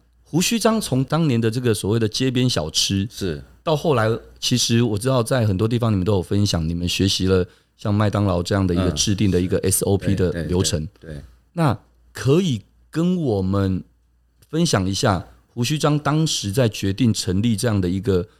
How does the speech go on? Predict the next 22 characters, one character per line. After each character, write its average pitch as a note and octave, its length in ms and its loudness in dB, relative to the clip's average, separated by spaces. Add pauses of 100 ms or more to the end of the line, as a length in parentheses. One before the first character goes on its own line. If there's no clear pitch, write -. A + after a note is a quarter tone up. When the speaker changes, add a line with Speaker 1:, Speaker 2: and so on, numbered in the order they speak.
(180)
Speaker 1:
中 C3 200 0
央 B2+ 160 0
厨 G2 260 -2
房、 F#2 240 0
这 B2 80 -2
样 G#2+ 100 2
的 G2 80 2
一 G2 140 -2
个 F#2 240 0 (300)
S A2 200 0
O G2 160 4
P A2 200 -2
的 G#2 100 2
这 G#2 140 -2
个 G2+ 80 2
流 F#2 180 2
程 F2+ 180 0
经 G#2 280 2
营 F#2 80 2
的 E2+ 100 -4
时 - 140 -6
候， F2 200 -2